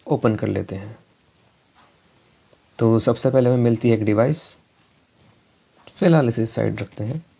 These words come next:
और देखते हैं कि अंदर क्या है। एक छोटा सा ब्लैक box, I think इसमें कुछ documentation और एक case होगा। यस, तो हमें मिलते हैं इसमें कुछ document papers,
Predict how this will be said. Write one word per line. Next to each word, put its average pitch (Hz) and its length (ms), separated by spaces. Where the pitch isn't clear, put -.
और 123 140
देखते 127 300
हैं 104 140
कि 131 100
अंदर 113 240
क्या 113 160
है। - 160
एक 127 180
छोटा 151 300
सा 160 140
ब्लैक 123 380
box, - 520
I 120 120
think 135 240
इसमें 127 340
कुछ 117 220
documentation 113 720
और 107 360
एक 107 240
case 139 300
होगा। 107 240
यस, 147 460
तो 120 80
हमें 117 180
मिलते 110 220
हैं 110 60
इसमें 110 180
कुछ 107 200
document 107 420
papers, 147 580